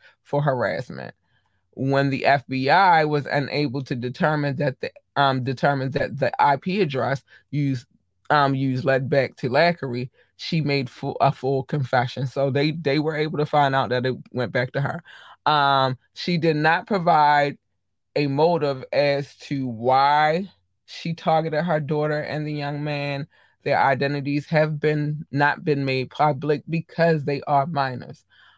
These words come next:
Um, Lachery was released on five thousand dollar bond. The mother is now facing two counts of stalking a minor, two counts of using a computer to commit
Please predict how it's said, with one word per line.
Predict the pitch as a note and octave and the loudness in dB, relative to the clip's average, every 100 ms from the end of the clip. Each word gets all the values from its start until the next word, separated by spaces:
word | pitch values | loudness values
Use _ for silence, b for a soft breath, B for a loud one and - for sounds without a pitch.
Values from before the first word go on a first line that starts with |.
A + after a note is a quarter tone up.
| b - | b 0
Um, | D#3+ D#3 D3+ D3 | 2 4 4 2
Lachery | D3+ E3+ G3 F#3 F3+ F3+ E3+ _ _ _ _ _ _ _ | 2 2 0 0 0 0 -8 _ _ _ _ _ _ _
was | - D#3+ D3+ | -2 2 2
released | D3 D#3 D#3+ F3+ F3 - - | 0 0 2 0 -2 -8 -2
on | D3+ C#3+ C#3+ | 2 2 2
five | D3+ D3+ D3+ | 2 2 2
thousand | D3+ D#3 C#3+ | 2 0 -2
dollar | D3 A2+ A2 | -2 -2 -4
bond. | D3+ F3 F#3 F#3 F3+ F#3 E3+ | 0 2 4 4 4 2 -2
The | D#3 | -4
mother | C3+ D3 D3 D3 | 0 2 2 0
is | - C3+ D3 | -2 -2 -2
now | D3 C#3+ | 0 0
facing | D3+ - D3 - C3+ | -2 -4 -4 -4 -8
two | - C#4+ | -4 -6
counts | - F3 E3+ | -2 0 0
of | E3+ | -4
stalking | - - D3 D3+ - D3 D3+ - b b | -8 -2 0 0 -2 -4 -4 -6 b b
a | - A#2+ | -6 -4
minor, | C#3 D#3 D#3+ D#3 | 0 2 2 0
two | D3+ - E3+ | -2 -6 -6
counts | G3 D#3 D#3 | -2 -2 -2
of | C#3+ C3 | -4 -4
using | D3 C#3 | -4 -4
a | C#3 | -6
computer | - C3+ E3 D#3+ | -8 -4 -4 -4
to | - | -8
commit | - C#3 - | -8 -8 -8